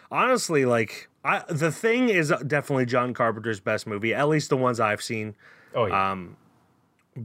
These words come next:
Speaker 1: but this is probably not this. These two are probably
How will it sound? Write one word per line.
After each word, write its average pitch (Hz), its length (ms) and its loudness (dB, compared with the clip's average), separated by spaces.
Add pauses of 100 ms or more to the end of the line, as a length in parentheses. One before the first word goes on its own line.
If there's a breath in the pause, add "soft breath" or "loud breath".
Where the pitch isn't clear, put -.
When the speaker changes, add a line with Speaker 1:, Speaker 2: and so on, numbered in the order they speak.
(120)
Speaker 1:
but 135 340 0
this 139 420 -2
is 151 180 -2
probably 123 760 -2
not 147 280 -4
this. 147 480 -4 (320)
These 139 300 0
two 123 380 0
are 101 100 -2
probably 104 720 0